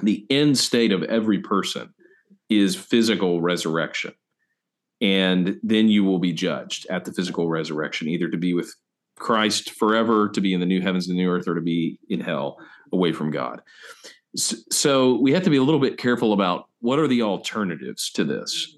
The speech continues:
And that's where the soul sleep becomes an interesting, uh, prospect. When you die, maybe you s-, you zip right to the end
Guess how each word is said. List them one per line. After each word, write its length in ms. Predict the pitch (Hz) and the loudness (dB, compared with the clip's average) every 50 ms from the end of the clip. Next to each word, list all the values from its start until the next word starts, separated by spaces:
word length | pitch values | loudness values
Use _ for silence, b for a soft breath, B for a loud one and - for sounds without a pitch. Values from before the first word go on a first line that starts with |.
| - | -2
And 140 | 120 110 107 | 0 2 4
that's 260 | 120 135 156 151 - | 4 2 2 0 0
where 180 | - 139 127 113 | 0 2 2 2
the 80 | 101 98 | 2 0
soul 280 | - - 135 135 131 | 0 0 0 0 0
sleep 320 | 117 - - 107 98 87 - | 0 -2 0 0 0 0 -2
becomes 320 | 92 98 - 110 101 90 | -4 -4 -2 -2 0 0
an 100 | 92 87 | 0 0
interesting, 640 | 92 95 92 104 98 - - 98 90 80 80 80 - _ _ _ _ _ _ _ _ _ - | 0 0 -2 -4 -6 -4 -2 -2 -2 -2 -2 -4 -8 _ _ _ _ _ _ _ _ _ -6
uh, 420 | 101 87 85 76 76 76 76 76 76 - _ _ _ _ _ _ _ | -4 -2 -2 0 -2 -2 -4 -6 -8 -14 _ _ _ _ _ _ _
prospect. 880 | - - - 147 156 160 151 - - - 92 76 71 - - - - - _ _ _ _ _ _ _ _ _ _ - | -10 -4 -2 0 0 0 0 -2 -2 -2 -2 0 -2 -4 -6 -10 -20 -20 _ _ _ _ _ _ _ _ _ _ -12
When 720 | - 104 101 101 110 123 139 147 151 156 151 151 156 - - _ | -6 -2 0 2 2 2 4 2 2 2 2 0 0 -2 -8 _
you 180 | - 123 113 104 | -2 0 2 2
die, 720 | 101 110 107 110 110 107 92 80 76 76 76 76 85 - - _ _ _ _ _ _ _ | 2 2 0 0 0 0 0 0 -2 -2 -2 -4 -6 -8 -10 _ _ _ _ _ _ _
maybe 840 | - 110 104 107 113 127 147 147 147 127 117 117 113 110 104 101 - _ _ _ _ _ - | -2 0 2 2 4 4 4 4 4 4 4 4 4 2 0 -2 -8 _ _ _ _ _ -8
you 280 | 123 110 98 98 98 | -4 -4 -2 -2 -4
s-, 380 | 92 - - - - - - - | -6 -6 -4 -4 -2 -2 -4 -4
you 280 | - 123 107 107 104 101 | -4 -2 0 2 2 2
zip 420 | 101 101 101 110 135 151 147 147 117 | 0 0 0 2 2 2 0 0 0
right 280 | 104 110 113 107 - - | 0 0 0 0 -2 -2
to 80 | - | -2
the 240 | 98 95 92 90 95 | -2 0 0 0 0
end 420 | 90 82 76 73 71 73 69 - | 0 -2 -2 -4 -6 -8 -10 -12